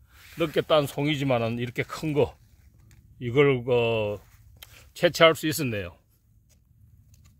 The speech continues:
오케이, 오늘 기분이 참 좋습니다. 방콕 하는 것보다 밖에 나와서 신선한 공기 마시면서 산책하다가 지금 또 너무 다 피었지만은,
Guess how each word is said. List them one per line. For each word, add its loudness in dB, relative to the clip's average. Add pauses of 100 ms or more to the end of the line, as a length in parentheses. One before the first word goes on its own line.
(880)
오케이, -2
오늘 2
기분이 0
참 -2
좋습니다. 0 (1300)
방콕 0
하는 4
것보다 0 (120)
밖에 -4
나와서 2
신선한 -2
공기 2
마시면서 0
산책하다가 0 (520)
지금 -10
또 -2 (1900)
너무 -2
다 0
피었지만은, 0